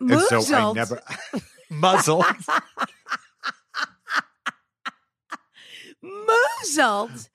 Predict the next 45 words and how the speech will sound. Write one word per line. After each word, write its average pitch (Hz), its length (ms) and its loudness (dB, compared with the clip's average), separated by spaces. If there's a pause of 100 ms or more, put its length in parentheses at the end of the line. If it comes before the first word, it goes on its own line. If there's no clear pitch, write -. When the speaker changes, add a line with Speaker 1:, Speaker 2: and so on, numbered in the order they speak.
(200)
Speaker 1:
I'm 147 120 4
Speaker 2:
I - 100 4
didn't 539 180 4
realize 427 160 6
Speaker 1:
constantly 370 320 2
Speaker 2:
you 262 60 -2
felt 277 280 2
moozled 269 520 0
on 262 220 2
this 262 220 -6
show. 320 400 2
I 403 320 4
Speaker 1:
Constantly. 415 600 4
Speaker 2:
apologize. 202 440 0
Speaker 1:
I 208 100 6
can't 208 220 2
talk 139 200 4
about 127 200 0
anything, 139 380 2
Ronna. 80 420 -6 (140)
Speaker 2:
I 349 120 4
didn't 370 100 4
Speaker 1:
I 180 40 4
can - 100 6
Speaker 2:
know 392 40 6
Speaker 1:
talk - 100 6
about - 100 6
Speaker 2:
I, - 40 4
Speaker 1:
my - 100 2
Speaker 2:
you 285 160 0
felt 269 180 2
like 254 140 -2
you 269 100 2
had 262 100 4
a 254 60 4
moozle 240 500 2
on. 220 300 2 (840)
Speaker 1:
That's 208 240 2
why. 233 200 6 (280)
Have 165 160 2
you 196 80 6
ever 196 140 4
noticed 165 320 4
how, 156 140 6
like, 123 280 2